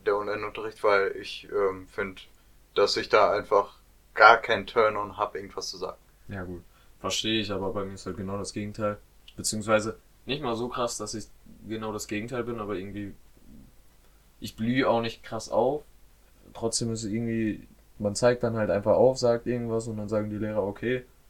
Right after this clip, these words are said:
Speaker 2: bla bla bla. Und was ich bei Online-Unterricht auch immer feier,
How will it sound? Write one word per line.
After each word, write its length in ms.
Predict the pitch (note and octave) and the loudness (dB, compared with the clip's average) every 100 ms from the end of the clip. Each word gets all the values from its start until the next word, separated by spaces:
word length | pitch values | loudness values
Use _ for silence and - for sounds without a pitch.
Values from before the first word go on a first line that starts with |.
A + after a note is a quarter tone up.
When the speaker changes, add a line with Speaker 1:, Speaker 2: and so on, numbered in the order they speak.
| _ - - | _ -18 -4
Speaker 2:
bla 140 | G#2+ | 0
bla 100 | G#2+ | 2
bla. 220 | G#2 A#2 | 2 2
Und 340 | A#2 A2 A2+ G2+ | 2 -2 -8 -4
was 200 | A2+ - | -4 -4
ich 120 | - | -2
bei 340 | A#2+ A#2 A2 - - | 0 2 2 -2 -6
Online-Unterricht 720 | B2 B2+ B2+ A2+ A#2+ A#2 A2+ | -2 2 2 0 -4 -4 -2
auch 220 | G#2+ B2 B2 | 2 2 0
immer 240 | A#2+ A2+ | -4 -4
feier, 380 | A#2 A2 G#2 | 0 2 2